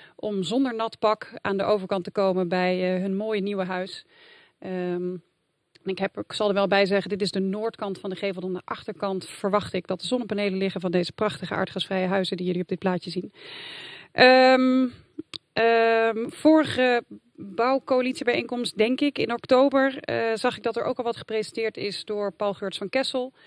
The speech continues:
Eh, dat is een van de mensen die ook betrokken is in dit traject. Het is, eh, een, een, eh, samenwerking van meerdere partijen, waar ik straks even iets over zal vertellen. Ehm, we hebben tot september, eh, de tijd om dit onderwerp uit te diepen.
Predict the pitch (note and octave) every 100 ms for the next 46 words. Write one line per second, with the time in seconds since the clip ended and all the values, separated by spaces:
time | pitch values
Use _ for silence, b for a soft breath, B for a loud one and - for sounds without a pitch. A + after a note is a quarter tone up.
0 | B B - G#3 G3+ G3 G3 G3+ - A3+
1 | G#3+ G3+ G3 - F#3+ F#3+ A#3+ - - A3+
2 | A3 - G#3+ - - F#3+ F#3+ F#3+ F#3+ F#3+
3 | - G3 F#3+ - - F#3+ F#3 F#3 - F#3+
4 | - F#3+ F3+ F3+ - F3+ F3 - A#3 A#3+
5 | G#3 F#3+ F#3 - F#3+ F#3+ F3 F#3+ A#3+ C4
6 | G#3 F#3 G#3+ G3+ - F#3 G3 - B B
7 | B B - A3 F#3+ F#3+ F#3 - A3 A3+
8 | A#3+ B B B - - G#3+ G#3+ G#3+ A3+
9 | A3+ C4 B3 D#4 D#4 C4+ - C#4 D4+ D#4
10 | E4 - - B3 B3 A#3+ A#3 G#3+ A#3+ A#3
11 | A#3+ - A3 G#3 F#3 - A#3+ G#3 G3+ -
12 | C#4 G#3+ A#3+ C4+ D#4